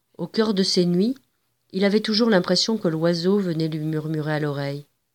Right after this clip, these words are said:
Eh, eh, eh, eh, l'oiseleur ! » Alors, après vingt années, bien forcées, l'homme a pris le chemin du retour.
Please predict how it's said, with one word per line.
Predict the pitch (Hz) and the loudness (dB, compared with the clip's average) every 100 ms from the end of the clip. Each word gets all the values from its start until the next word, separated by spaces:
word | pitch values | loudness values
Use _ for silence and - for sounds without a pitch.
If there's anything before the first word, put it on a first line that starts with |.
| _ _ _ _ _ _ _ _ | _ _ _ _ _ _ _ _
Eh, | 277 320 - _ _ _ _ _ | -8 -6 -8 _ _ _ _ _
eh, | 262 330 _ _ _ _ _ - | -8 -8 _ _ _ _ _ -12
eh, | 311 359 _ _ _ _ _ _ _ 285 | -12 -12 _ _ _ _ _ _ _ -4
eh, | 294 | 0
l'oiseleur ! » | 254 240 240 247 247 262 262 269 - - _ _ _ _ _ _ _ _ _ _ _ _ _ _ _ _ _ _ _ _ _ _ _ _ _ _ _ _ _ _ _ _ _ _ _ _ _ _ _ _ _ _ _ _ _ | 2 0 0 -2 0 0 -2 -8 -14 -20 _ _ _ _ _ _ _ _ _ _ _ _ _ _ _ _ _ _ _ _ _ _ _ _ _ _ _ _ _ _ _ _ _ _ _ _ _ _ _ _ _ _ _ _ _
Alors, | 160 165 185 208 - - _ _ _ _ _ _ _ _ _ _ _ | -4 0 0 -2 -12 -20 _ _ _ _ _ _ _ _ _ _ _
après | 160 - 170 | -12 -8 -6
vingt | 156 180 185 | 0 0 2
années, | 175 160 190 220 _ _ _ _ _ | 2 2 -2 -6 _ _ _ _ _
bien | 135 160 185 | -12 -4 -2
forcées, | 185 156 - - 147 185 _ _ _ _ _ _ _ _ _ | -2 -6 -8 -8 -10 -14 _ _ _ _ _ _ _ _ _
l'homme | 170 185 190 | 0 4 4
a | |
pris | - - 160 | 2 -4 -4
le | 156 | -2
chemin | - 147 143 | -2 -2 -4
du | 156 | -4
retour. | 160 165 - 143 - | -6 -8 -14 -18 -20